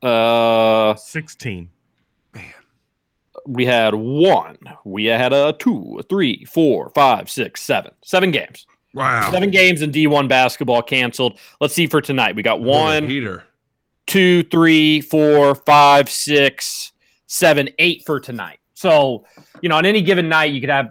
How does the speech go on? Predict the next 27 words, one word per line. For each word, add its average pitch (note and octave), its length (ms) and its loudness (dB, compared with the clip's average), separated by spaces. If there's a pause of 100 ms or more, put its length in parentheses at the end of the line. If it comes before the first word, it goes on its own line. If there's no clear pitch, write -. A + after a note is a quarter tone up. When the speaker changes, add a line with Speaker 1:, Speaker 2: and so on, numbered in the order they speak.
Speaker 1:
probably C#3 320 0
anywhere C3+ 340 -2
five B2+ 760 0
to, A#2+ 440 -8
on A#2+ 200 -6
busier A#2+ 380 -10
college A2+ 320 -6
basketball A2+ 460 -6
nights, A2 240 -10
maybe A#2 220 -6
fifteen B2+ 720 -8
games A#2 400 -4
canceled A#2+ 480 -4
across B2+ 320 0
the C#3 100 -6
board. B2 400 -2 (480)
Uh, A2 160 -2
they C3+ 180 -4
just D3 300 -6
came C#3+ 300 -4
out B2+ 240 -2
yesterday. B2 560 -4
I A2+ 40 -4
mean, A2+ 140 -8
this A#2 180 -10
is F#2+ 120 -20
just - 460 -20